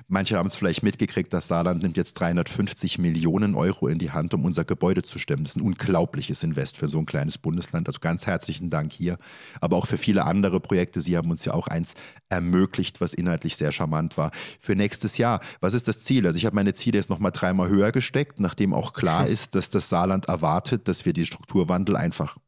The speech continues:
Speaker 1: schaffen. Das muss man
Speaker 2: Mhm.
Speaker 1: so sagen. Also ich bin gerade jetzt, wir lassen das Inhaltliche mal kurz weg, sondern wirklich die ökonomischen Dinge.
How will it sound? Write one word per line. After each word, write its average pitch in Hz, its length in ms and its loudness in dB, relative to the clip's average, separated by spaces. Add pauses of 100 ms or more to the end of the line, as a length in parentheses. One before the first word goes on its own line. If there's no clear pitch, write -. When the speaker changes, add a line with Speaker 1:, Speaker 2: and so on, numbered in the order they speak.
Speaker 1:
schaffen. - 520 -6
Das - 160 -14
muss 160 140 -4
man 120 100 0
Speaker 2:
Mhm. 113 60 0
Speaker 1:
so 85 120 -2
sagen. 80 380 0 (540)
Also 95 180 0
ich - 180 0
bin 143 140 2
gerade 127 360 0
jetzt, 110 180 2
wir 95 80 2
lassen 98 180 2
das 98 120 2
Inhaltliche 123 520 2
mal 92 160 2
kurz - 320 -2
weg, - 220 0
sondern 90 320 2
wirklich 104 240 0
die - 80 0
ökonomischen 98 640 0
Dinge. 90 280 2